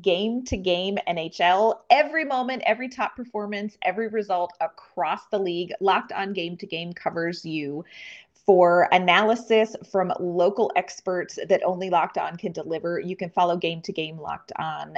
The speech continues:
N H L, um, at Locked On N H L. It's available anywhere you get your podcasts. You can also check it out on YouTube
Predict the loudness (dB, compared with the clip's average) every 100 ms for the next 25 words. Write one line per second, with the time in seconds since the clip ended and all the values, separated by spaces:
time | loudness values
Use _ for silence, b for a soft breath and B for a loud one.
0 | -4 -4 -4 -8 0 6 6 6 2 0
1 | -4 _ 0 2 0 -2 0 4 6 6
2 | 4 0 0 -4 -2 0 0 -2 0 0
3 | 0 0 0 -2 -2 -2 0 -2 -2 -4
4 | -6 -4 -6 -2 -4 -4 -10 -12 -10 -10
5 | -12 -10 -8 -2 0 0 -4 -14 -14 -16
6 | -14 -14 -8 -6 -4